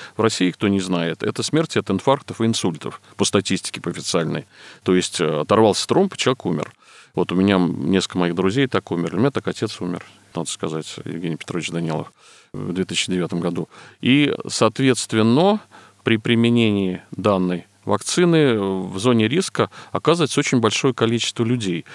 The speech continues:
потому что никто ж им не говорит, что сдайте вот эти анализы, там есть пять анализов, э, базовых на тромбоз, на тромбообразование. Этот, э, белок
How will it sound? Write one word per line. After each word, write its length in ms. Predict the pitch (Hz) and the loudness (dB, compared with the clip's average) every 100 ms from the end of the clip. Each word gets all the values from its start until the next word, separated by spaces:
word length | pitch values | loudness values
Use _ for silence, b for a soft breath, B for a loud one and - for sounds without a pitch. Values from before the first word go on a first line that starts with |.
| B - | B -10
потому 340 | 90 101 110 | 0 4 4
что 320 | 104 - 98 | 2 2 2
никто 380 | 95 107 - 113 | 2 0 2 0
ж 120 | 113 | 2
им 100 | 104 101 | 2 2
не 80 | |
говорит, 380 | 98 104 117 208 | 2 4 4 2
что 180 | - 120 | -2 -4
сдайте 460 | 98 107 95 - 87 | 2 2 2 0 -2
вот 180 | 87 87 | -2 -4
эти 180 | - | -2
анализы, 460 | 95 98 87 82 80 | 0 2 0 -4 -6
там 180 | 82 82 | -4 -4
есть 220 | 82 - | -4 -6
пять 240 | - 85 - | -6 -4 -2
анализов, 500 | 120 147 98 87 - | 0 2 0 -6 -8
э, 240 | 85 85 85 | -6 -6 -4
базовых 520 | 85 85 - 80 - B B B | -2 -2 -4 -6 -8 B B B
на 100 | 95 | -2
тромбоз, 600 | 90 98 101 85 82 - B B | 2 4 4 2 -2 -4 B B
на 100 | 95 | -2
тромбообразование. 1080 | 85 95 87 87 90 87 98 90 82 80 78 B B B | 2 2 2 2 0 2 4 4 2 -2 -4 B B B
Этот, 380 | - 117 - 98 - | 2 2 2 -2 2
э, 260 | 85 90 87 | 0 2 0
белок 560 | 92 104 95 87 - | 2 4 2 0 -8